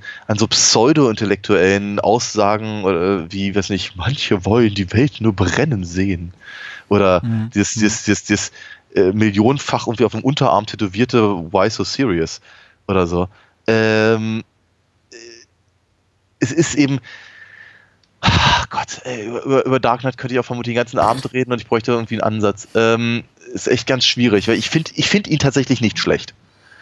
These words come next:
Speaker 1: Es ist kein schlechter Batman-Film, es ist nur nicht mein Batman-Film. Äh, und
Speaker 2: Ja.
Speaker 1: ich hab, ich hab, ich hab tausendmal mehr Spaß, selbst bei den Shoemaker-Batman-Filmen, als bei den Nolan-Batman-Filmen. Grundlegend.
Speaker 2: Mhm.
Speaker 1: Auch wenn ich sehe, dass es, dass, dass, dass es bessere Filme sind.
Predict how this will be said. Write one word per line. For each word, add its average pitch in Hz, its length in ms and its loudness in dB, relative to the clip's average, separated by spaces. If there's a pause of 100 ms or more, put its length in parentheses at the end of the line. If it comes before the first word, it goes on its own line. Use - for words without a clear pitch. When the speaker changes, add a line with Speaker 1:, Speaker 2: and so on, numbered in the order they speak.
(180)
Speaker 1:
Es 117 100 2
ist 117 100 -2
kein 131 240 2
schlechter 104 440 0
Batman-Film, 92 540 -4
es 107 60 -4
ist 117 120 -2
nur 117 120 0
nicht 113 120 0
mein 98 300 0
Batman-Film. - 600 -6 (800)
Äh, 104 380 4 (100)
und 113 120 2
Speaker 2:
Ja. 113 60 2
Speaker 1:
ich 104 100 0
hab, 117 140 0 (260)
ich 110 140 -6
hab, - 240 -4 (380)
ich - 100 -12
hab 117 180 -4
tausendmal 139 560 0
mehr 110 220 0
Spaß, 92 480 0 (240)
selbst 120 240 0
bei 123 100 0
den 113 120 -2
Shoemaker-Batman-Filmen, 87 1300 -2
als - 220 -2
bei 87 160 0
den 90 160 0
Nolan-Batman-Filmen. 85 960 -2 (720)
Grundlegend. 113 600 0
Speaker 2:
Mhm. 98 40 -6 (280)
Speaker 1:
Auch 120 200 0
wenn 131 100 2
ich 120 140 2
sehe, 117 160 4
dass 117 160 2
es, 113 160 2
dass, 110 200 -4
dass, 113 220 -2
dass 110 160 0
es 110 100 -4
bessere 120 420 0
Filme 135 420 0
sind. 82 320 -8